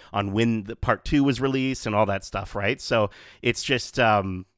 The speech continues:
I don't know, man. I think this was such a really well done cold open that just, like, it was, I, I was so impressed, and it was just, uh,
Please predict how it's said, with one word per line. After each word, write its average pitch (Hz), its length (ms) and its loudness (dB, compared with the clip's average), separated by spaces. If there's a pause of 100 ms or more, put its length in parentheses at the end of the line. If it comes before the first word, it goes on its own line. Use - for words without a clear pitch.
I 135 100 -6
don't 147 140 0
know, 131 120 4
man. 104 200 2
I 104 60 0
think 127 260 -6 (240)
this 123 160 -4
was 135 120 -4
such - 300 -2
a 135 80 2
really 110 480 0
well 101 480 0
done 98 460 0 (360)
cold 110 300 2
open 107 360 0
that 95 120 -4
just, - 280 -8
like, 90 260 -6 (300)
it 113 120 -6
was, 101 440 -8
I, 104 160 -4
I 107 100 0
was 110 140 -2
so 127 240 2
impressed, 107 520 -2
and 95 220 -4 (280)
it 110 60 -6
was 107 100 -4
just, - 420 -8
uh, - 60 -16